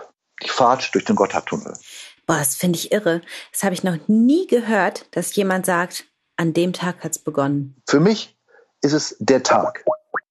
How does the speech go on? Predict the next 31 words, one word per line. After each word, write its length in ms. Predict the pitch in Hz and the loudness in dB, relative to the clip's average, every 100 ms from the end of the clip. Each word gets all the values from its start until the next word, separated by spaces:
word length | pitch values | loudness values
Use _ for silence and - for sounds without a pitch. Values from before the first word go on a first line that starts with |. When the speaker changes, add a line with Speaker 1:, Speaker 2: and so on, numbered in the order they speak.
| _ | _
Speaker 2:
Der 340 | 196 190 185 - | 4 4 2 -2
Tag 300 | - 247 240 | 0 0 2
X, 400 | 220 214 - - | 0 0 -4 -4
an 220 | - 170 | 0 2
dem 240 | 175 190 - | 4 2 4
Olaf 440 | 247 277 254 226 | 4 4 2 0
einspeichert, 840 | 208 220 - 180 160 156 165 - - _ _ | 2 2 2 2 0 2 0 0 -6 _ _
Alkohol 680 | 277 339 - 156 156 180 269 - | 0 0 -2 0 2 2 2 0
lindert 420 | 196 196 160 135 | 2 4 2 2
deine 320 | 139 143 175 - | 0 0 0 0
Angst. 400 | 170 - - - - - - | 0 0 -6 -10 -16 -18 -2
Und 360 | - 240 240 - | 2 4 2 0
damit 240 | 214 220 214 | 2 2 2
es 120 | - | 2
gar 160 | 196 | 2
nicht 240 | 180 165 - | 2 0 0
erst 240 | 160 - | -2 -2
so 100 | - | -2
weit 220 | 147 139 | -2 -2
kommt, 420 | - 330 320 359 - _ - | 0 4 4 4 -2 _ -6
trinkst 360 | - 269 262 | 0 2 2
du 60 | 180 | 0
am 200 | 156 156 | 0 2
besten 500 | 190 220 - 208 196 | 2 0 0 0 2
durchgehend. 760 | 156 127 - - - - - - _ _ | 2 0 -2 -6 -8 -6 -6 -8 _ _
Als 340 | 185 180 180 | 2 2 2
Bier 420 | - 240 302 320 311 | 0 2 4 2 2
dann 180 | 214 208 | 2 4
nicht 260 | 190 - | 2 0
mehr 160 | 165 156 | 0 2
reichte, 640 | 196 208 - 175 190 262 | 2 2 2 2 2 2